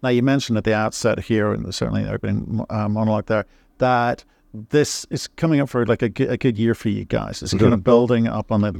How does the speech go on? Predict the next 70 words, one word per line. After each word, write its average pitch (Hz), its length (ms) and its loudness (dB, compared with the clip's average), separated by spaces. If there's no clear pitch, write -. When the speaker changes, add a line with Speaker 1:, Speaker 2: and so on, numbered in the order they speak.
Speaker 1:
on 110 100 0
the 107 80 2
revenues, 101 560 -2
right? 104 220 -4
So - 80 -6
Speaker 2:
It's 120 60 2
a - 20 4
Speaker 1:
maybe - 220 6
Speaker 2:
good 85 80 -4
multiple 90 480 4
years, 65 260 -2
yeah. 90 300 2
Speaker 1:
Right. 110 320 4
Speaker 2:
Yeah. 101 240 4
Speaker 1:
Okay. 127 300 2
Speaker 2:
Yeah. 85 80 2
Speaker 1:
So, 117 180 -2
so, 165 160 -4
so, 156 140 0
Speaker 2:
This 156 160 2
Speaker 1:
so 202 120 2
Speaker 2:
is 156 120 6
the 160 80 2
start. 101 380 0
Speaker 1:
where 127 160 2
we 117 140 6
are. 95 200 -4
Speaker 2:
So, 160 140 2
I, 170 60 6
you 147 160 4
know, 127 180 4
last 135 360 2
year 135 80 4
was 123 120 2
a 110 60 -2
bit 110 120 0
of 104 60 0
a 104 40 -4
challenging 101 420 0
year 101 180 2
for 82 220 -4
us, 78 100 -4
and 90 120 2
I 95 40 2
think 104 160 0
we've 87 200 2
hit 107 260 0
our, 87 360 0
our, 90 520 2
well, 82 220 0
in 78 140 -2
fact, 80 260 -2
it's 78 240 -4
clear 87 300 0
the 76 100 0
evidence. 78 320 0
Our 78 120 -2
first 87 200 -2
two 90 140 -2
quarters 82 300 0
have 87 100 0
already 82 200 2
shown 92 360 2
that, 64 240 -4
that 67 140 -2
we're 92 160 2
climbing 110 520 0
up 85 240 0
out 80 160 2
of, 78 280 -2